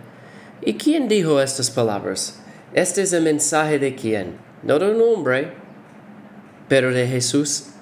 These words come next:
de él mismo. Entonces él dijo, "Oíste que fue dicho, pero yo os digo." Y él sigue en esa misma línea ya. Vamos a leer versículo veintitrés, o los versículos veintitrés a veintiséis.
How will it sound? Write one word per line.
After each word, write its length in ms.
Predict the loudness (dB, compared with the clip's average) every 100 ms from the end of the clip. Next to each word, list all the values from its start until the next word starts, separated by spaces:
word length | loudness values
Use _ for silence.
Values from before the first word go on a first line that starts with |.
| -14
de 340 | 2 4 4 4
él 320 | 2 0 -4 -12 -20 -10
mismo. 640 | -4 0 2 0 -4 -8 -10 -16 -20 -20 -20 -12 -2
Entonces 500 | 2 4 2 2 2
él 140 | 2
dijo, 200 | 4 2
"Oíste 400 | 4 4 4 -2
que 120 | 0 2
fue 200 | 4 4
dicho, 440 | 2 0 -2 -2 -6 -18 -20 -20 -20 -2
pero 220 | 2 4
yo 280 | 2 2 2
os 220 | 2 0
digo." 320 | -2 -2 -2 -4 -10 -18 2
Y 120 | 4
él 100 | 4
sigue 320 | 2 2 2
en 100 | 2
esa 220 | 2 0
misma 280 | 0 2 2
línea 360 | 2 2 4 2
ya. 240 | 2 2
Vamos 240 | 0 0 2
a 40 |
leer 220 | 2 2
versículo 400 | 0 -4 -2 0
veintitrés, 880 | 0 -2 -4 0 2 2 -2 -8 -2
o 100 | 2
los 200 | 2 2
versículos 360 | -4 -2 -2 0
veintitrés 520 | 0 0 0 2 2
a 60 | 0
veintiséis. 640 | 0 -2 -2 -2 -2 -6